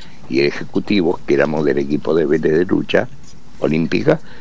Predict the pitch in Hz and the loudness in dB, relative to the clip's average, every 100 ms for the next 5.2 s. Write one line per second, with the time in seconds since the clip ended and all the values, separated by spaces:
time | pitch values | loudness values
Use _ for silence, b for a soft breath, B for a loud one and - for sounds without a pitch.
0 | B B B B - - - - - - | B B B B -10 -8 -8 -8 -6 2
1 | 190 220 135 101 - 73 73 - 98 - | 4 6 6 4 2 0 2 2 2 2
2 | 190 311 110 - 127 170 120 104 107 107 | -4 0 0 2 4 6 6 4 2 0
3 | 107 71 67 67 65 - - - - - | -4 -4 -8 -12 -14 -14 -14 -14 -12 -12
4 | - - - 95 127 156 76 69 67 73 | -10 -10 -4 0 2 2 0 -6 -6 -6
5 | 78 87 | -4 -4